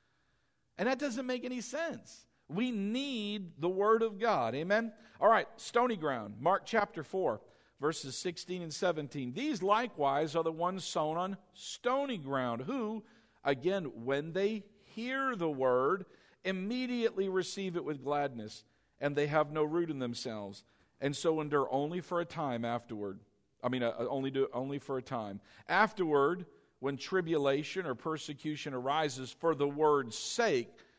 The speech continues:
notice that, "for the word's sake," the word's sake, "immediately they stumble." What I'm saying here,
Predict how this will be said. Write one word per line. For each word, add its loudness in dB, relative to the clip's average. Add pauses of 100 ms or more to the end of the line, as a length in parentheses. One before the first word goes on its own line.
notice 4
that, -2
"for -4
the 2
word's 4
sake," 0 (640)
the 2
word's 4
sake, 0 (880)
"immediately -2
they -2
stumble." -4 (640)
What 8
I'm 8
saying -2
here, 4